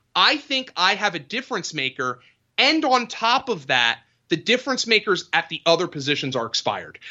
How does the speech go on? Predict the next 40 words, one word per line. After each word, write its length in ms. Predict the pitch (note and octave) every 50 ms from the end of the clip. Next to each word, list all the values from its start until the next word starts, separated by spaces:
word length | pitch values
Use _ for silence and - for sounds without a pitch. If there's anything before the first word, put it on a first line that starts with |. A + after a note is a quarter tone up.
| - - -
I 120 | D#3 D#3+ E3
don't 200 | F#3 G#3+ - -
think 260 | - A#3+ A3+ A3+ G3+
I'm 200 | G3+ F#3 F#3 F3+
really 240 | G#3 A3 G#3+ A3 F#3+
getting 360 | D3+ F#3+ F#3 F#3 F#3+ F#3+ F3+
a 40 | D#3
difference 520 | C3 - G3 F#3+ - G3 E3+ D3+ - -
maker 460 | D3+ C#3 C#3 C3+ - D3 C#3 C3+ C#3 - _ _ -
at 140 | E3 E3+ - - C3+
this 180 | E3+ E3 E3 -
spot. 400 | - - - D#3+ D3+ C3 G#2+ - - _ _ _ _
All 200 | - E3 F3+ F#3
my 160 | G3 G3 G3
targets 440 | F#3+ - - F#3 F#3 F#3 F#3 F#3 -
are 60 | F#3
gone. 400 | E3 D3 F3 E3+ F3 F#3 F#3+ F#3 - _ _ _ -
That's 360 | C3 F3+ F#3 G#3 G#3+ - -
when 120 | G#3+ F#3+
I 80 | F3+ F3
pull 240 | F3 - F#3 E3 D3+
the 80 | D3+
trigger 340 | - - D#3+ D3 C3 D3 C3
on 100 | B2 B2
a 40 | -
quarterback. 640 | - - A2+ E2+ - G2 - F#2+ F2+ - _ _ - - - - -
It's 240 | F3 E3+ F3 - D#3+ - -
almost 400 | G#3+ A3+ B3 C4 A#3+ A#3 - -
always, 460 | G#3+ G#3+ B3 B3+ B3+ C4 C4+ B3+ G#3 G#3
Ross, 340 | A3+ A3+ A#3 A#3 A3+ -
towards 420 | - - - E3+ F#3+ F#3+ F#3 - -
the 80 | D3+
double-digit 600 | C#3+ D3 D#3+ D#3+ E3 E3+ C#3+ D3+ D#3 D3+ D#3+ -
rounds 320 | C#3+ B2+ C3 C#3+ D3+ D#3 -
for 120 | - E3+
me 160 | E3 E3 E3
in 60 | D#3+ D3+
a 60 | C3+
twelve-team 520 | - - C3+ C#3+ C3+ - D#3+ D3+ D3 C#3+
league, 340 | C#3 C#3 C#3 D#3 E3+ E3+